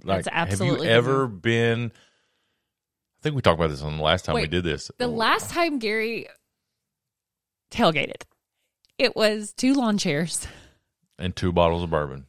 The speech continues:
Speaker 2: Two bottles of bourbon. That's it. There was nothing. And it just
Speaker 1: And a J B L
Speaker 2: <laughs>
Speaker 1: Bluetooth speaker.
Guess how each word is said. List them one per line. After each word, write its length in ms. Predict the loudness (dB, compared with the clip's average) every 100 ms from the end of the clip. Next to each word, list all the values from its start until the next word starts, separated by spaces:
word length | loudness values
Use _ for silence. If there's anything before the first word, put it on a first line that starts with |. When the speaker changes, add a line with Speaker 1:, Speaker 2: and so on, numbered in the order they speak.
| 0
Speaker 2:
Two 160 | 4
bottles 220 | 8 8 8
of 60 |
bourbon. 300 | 6 4 2
That's 180 | -2 2
it. 220 | 0 0 _
There 120 | 4
was 100 | 6
nothing. 460 | 10 10 10 6 2 0
And 120 | -2 -2
it 120 | -2
just 300 | -2 -2 0
Speaker 1:
And 200 | 2 4
a 120 | 4
J 320 | 2 4 4 4
B 280 | 2 4
L 340 | 6 6 6 2
Speaker 2:
<laughs> 1200 | -4 -8 -6 -4 2 2 2 -6 -10 -14 -16 0
Speaker 1:
Bluetooth 380 | 4 4 4 -2
speaker. 420 | -2 -8 -8 -12